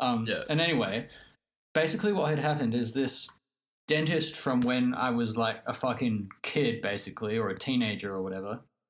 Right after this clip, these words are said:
Speaker 1: like, did a filling on that same tooth, but just fucked it up and didn't seal it properly.
Speaker 2: Yeah.
Speaker 1: So, like, it had just kept, like, decaying inside and getting weak this whole time. And then it just,
Speaker 2: Oh.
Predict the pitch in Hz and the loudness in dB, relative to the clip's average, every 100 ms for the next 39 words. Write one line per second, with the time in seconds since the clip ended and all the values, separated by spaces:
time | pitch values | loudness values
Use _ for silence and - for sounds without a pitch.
0 | _ - 117 110 - 139 127 - 131 127 | _ -2 0 -2 -2 0 0 0 0 2
1 | 120 117 117 113 113 113 - 127 117 113 | 2 2 2 2 2 0 -2 0 2 4
2 | 151 101 - 107 123 117 - - 104 - | 2 2 -2 -2 -2 -4 -4 -2 -2 0
3 | 117 131 - 117 123 113 113 - 135 139 | 0 2 0 0 0 -2 -2 0 0 0
4 | - 104 - - - - - _ _ - | -2 -6 -4 -4 -4 -6 -12 _ _ -12
5 | - 98 120 117 110 107 - _ - - | -4 2 2 4 2 -2 -10 _ -8 -4
6 | 127 139 120 120 - 135 117 110 107 - | -2 0 0 0 -2 -2 -2 -4 -4 -4
7 | 120 - 135 120 123 110 113 139 120 - | -4 0 0 2 2 0 0 0 0 2
8 | 135 123 104 110 107 127 117 107 120 120 | 2 4 2 -2 -2 0 2 2 2 2
9 | 95 - - _ _ - 156 151 120 117 | 0 -8 -14 _ _ -6 0 0 2 2
10 | 135 104 107 113 123 120 123 - 110 - | 2 2 2 2 2 2 0 0 -2 -8